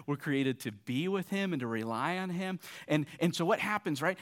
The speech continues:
We all face different situations in our life, right? Every one of us, doesn't matter your background or where you're at right now, but what happens is this, is when too much, here's what David is saying, is when too much month is left at the end of the money,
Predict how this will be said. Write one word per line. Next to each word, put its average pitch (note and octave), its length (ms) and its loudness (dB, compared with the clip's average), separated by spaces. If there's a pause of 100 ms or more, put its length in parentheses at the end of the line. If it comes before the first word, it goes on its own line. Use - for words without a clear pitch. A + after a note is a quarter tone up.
We F#3 140 6
all G3+ 180 2
face G3+ 320 -2
different G3 300 -6
situations F3+ 560 -2
in E3+ 40 -8
our F3 80 0
life, E3+ 260 0
right? E3+ 160 2 (200)
Every G#3+ 220 4
one G#3+ 140 4
of F3 60 2
us, D3 80 -2
doesn't G3+ 240 -2
matter G3 220 0
your F#3 100 2
background G#3 500 0
or F#3+ 40 -2
where F#3 200 2
you're G#3 160 0
at F#3+ 160 2
right F#3+ 160 0
now, E3+ 180 0 (200)
but - 80 0
what E3+ 160 4
happens G3 400 0
is E3+ 160 -4
this, E3+ 460 -2 (680)
is E3+ 160 4
when E3+ 180 2
too B3+ 360 2
much, C#4 340 2 (100)
here's A#3 160 4
what C4+ 100 4
David A3 240 4
is F#3+ 80 0
saying, E3+ 240 0 (100)
is E3+ 160 4
when F3 140 2
too C#4 340 0
much D#4+ 340 2
month A3 380 2 (240)
is F3+ 200 4
left G#3 320 4 (140)
at F3 140 4
the F#3 160 -2
end G#3+ 140 6
of C4+ 80 2
the C4 80 4
money, A3+ 320 4